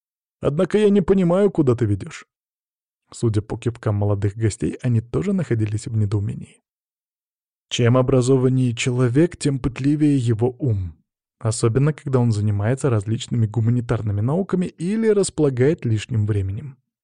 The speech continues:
Деловые люди вроде инженеров, мастеровых или военных более приземленные. Хотя среди последних хватает поэтов или исследователей,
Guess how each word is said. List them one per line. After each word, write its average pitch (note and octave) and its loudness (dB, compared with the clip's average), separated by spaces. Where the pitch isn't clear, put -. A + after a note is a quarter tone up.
Деловые D#3+ 2
люди G#3+ 0
вроде F3+ 2
инженеров, D3 0
мастеровых B2+ 0
или C3 2
военных B2 2
более G#2 2
приземленные. G#2 -4
Хотя A2+ 0
среди G#2 -2
последних A2 -4
хватает - -8
поэтов G#2+ -4
или G#2 -2
исследователей, A#2 -4